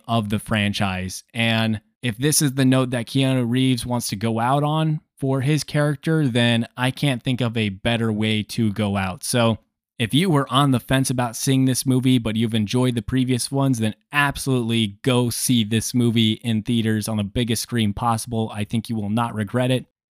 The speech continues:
If you're somebody who has never seen the John Wick movies, then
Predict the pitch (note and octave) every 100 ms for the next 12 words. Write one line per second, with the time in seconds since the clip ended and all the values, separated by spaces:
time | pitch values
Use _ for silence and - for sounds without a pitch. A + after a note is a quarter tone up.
0 | _ _ C3 D#3 E3+ - D#3 D#3 C#3 C3+
1 | B2 D3+ D#3 C#3 D#3 C3+ A#2+ C3+ C3 C3
2 | - C#3 C#3 D3 B2 C3 B2